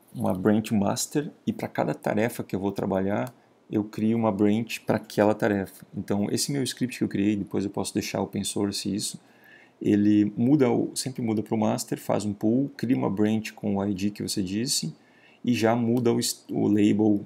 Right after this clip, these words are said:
lá, muda o label lá na tarefa, lá no GitHub e faz o assign pra essa pessoa. Então, se eu olhar aqui agora, ó, ele já mudou aqui o estágio, tava em to do,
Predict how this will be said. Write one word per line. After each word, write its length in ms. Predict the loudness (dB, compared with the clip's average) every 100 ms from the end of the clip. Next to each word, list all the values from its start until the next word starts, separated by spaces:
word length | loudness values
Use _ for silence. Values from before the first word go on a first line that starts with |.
| 0
lá, 320 | 2 4 2
muda 300 | -2 0 4
o 20 | 6
label 440 | 8 8 6 4
lá 120 | 4
na 140 | 2 0
tarefa, 500 | 0 0 -2 -4 -6
lá 80 |
no 80 | -4
GitHub 640 | -4 -6 -6 -2 -2 -4 -10 _ _ -8
e 80 | -8
faz 280 | 0 0 2
o 60 | 0
assign 500 | 0 -2 -2 -2 -4
pra 300 | -4 -4 -6 -10
essa 180 | -12 -8
pessoa. 460 | -6 -4 -2 -4 -6 _ _ _
Então, 140 | -8
se 120 | -4
eu 60 | 0
olhar 220 | 0 0
aqui 180 | -4 -6
agora, 420 | -2 0 0 -4 -10 _ _ _ -20 _
ó, 160 | -6 -4
ele 100 | -2
já 160 | 0 0
mudou 380 | 0 2 2
aqui 460 | 0 -2 0 0 -2 -10 _ _ _ _
o 100 | -4
estágio, 500 | -4 2 4 4 2
tava 180 | -2 -2
em 60 | -2
to 160 | -4
do, 320 | 0 2 2